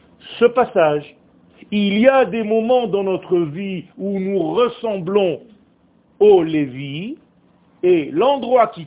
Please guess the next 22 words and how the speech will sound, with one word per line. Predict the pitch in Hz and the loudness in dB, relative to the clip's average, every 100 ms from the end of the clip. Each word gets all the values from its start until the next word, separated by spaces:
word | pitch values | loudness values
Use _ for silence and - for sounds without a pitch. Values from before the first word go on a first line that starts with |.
| - | -2
correspond | 262 240 226 - 214 202 190 | 2 2 0 -6 -2 0 0
à | 165 156 - | -2 -2 -4
ce | |
Lévi, | 147 139 135 262 277 - | -4 -2 -4 -4 -6 -6
c'est | 233 | -4
le | 226 202 | 0 0
désert | 156 165 143 131 170 165 | 0 0 0 -2 -4 -4
de | 147 | -8
notre | 147 147 151 | -10 -10 -12
vie. | 110 82 _ _ _ _ _ _ _ _ _ _ _ _ _ _ _ _ - | -14 -18 _ _ _ _ _ _ _ _ _ _ _ _ _ _ _ _ -2
Donc | 196 220 - | 0 0 -4
c'est | 180 - | -4 -2
codifié, | 220 190 165 - 151 - _ _ _ _ _ | -2 0 -2 -6 -6 -6 _ _ _ _ _
ce | - | 0
que | 190 | 0
je | |
suis | - | 2
en | 175 | 0
train | 156 196 | 2 -2
de | |
vous | 175 | -2
dire. | 160 139 80 | -6 -6 -8